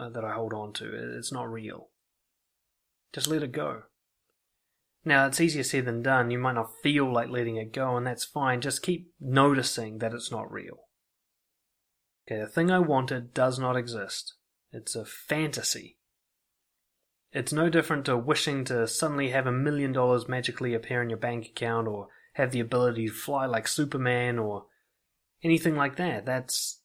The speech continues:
it's as bullshit as all of those things. It might seem reasonable to want what you want, but because it doesn't exist,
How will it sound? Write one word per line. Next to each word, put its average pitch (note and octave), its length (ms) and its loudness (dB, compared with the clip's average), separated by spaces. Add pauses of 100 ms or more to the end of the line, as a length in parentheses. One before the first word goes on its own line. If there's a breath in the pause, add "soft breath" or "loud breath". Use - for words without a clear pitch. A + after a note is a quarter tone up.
(240)
it's D3 220 -2
as C#3+ 320 0
bullshit E3 540 4
as C3+ 180 0
all C3+ 140 -2
of B2+ 60 0
those A#2+ 220 2
things. A#2 200 -2
It C#3+ 80 4
might F3+ 200 0
seem G3+ 420 6
reasonable D#3 720 6
to A2 40 0
want D3 380 2
what D3+ 140 -2
you D3 120 -2
want, D#3 360 -2 (340)
but B2 160 -6
because F#3 380 -2
it F#3 140 -4
doesn't D#3+ 320 2
exist, C3 640 0